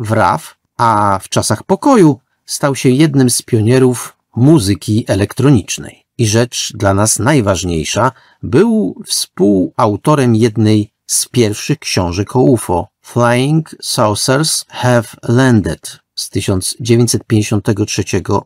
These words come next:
roku. Napisał ją wraz z kontaktowcem, z kontaktowcem ufo George'em Adamskim. Do Desmonda Leslie jeszcze wrócimy, a teraz zajmijmy się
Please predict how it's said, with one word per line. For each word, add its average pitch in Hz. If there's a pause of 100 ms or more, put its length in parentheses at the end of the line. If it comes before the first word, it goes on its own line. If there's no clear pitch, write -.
roku. 101 (100)
Napisał 98
ją 87 (380)
wraz 104
z -
kontaktowcem, 123 (200)
z -
kontaktowcem - (120)
ufo 131
George'em 104 (160)
Adamskim. 104 (120)
Do 175
Desmonda 160
Leslie 127 (200)
jeszcze 107
wrócimy, 135 (180)
a -
teraz 262
zajmijmy 135
się 117